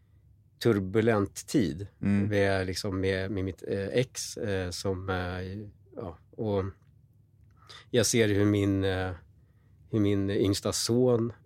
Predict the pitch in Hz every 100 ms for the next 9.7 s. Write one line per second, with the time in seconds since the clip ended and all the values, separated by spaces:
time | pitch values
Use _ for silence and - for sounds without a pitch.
0 | - - - 104 98 151 175 107 101 113
1 | 98 98 104 101 101 95 98 - 101 95
2 | 104 95 92 101 92 87 98 95 - -
3 | 98 92 92 - 92 - 98 92 95 90
4 | 90 98 95 90 87 85 - 90 85 92
5 | 101 92 87 - - - 95 90 92 90
6 | 95 101 - 90 95 101 90 80 - 92
7 | - 87 90 - - - - - - -
8 | - 107 104 104 113 113 110 151 143 -
9 | 110 107 101 98 101 98 98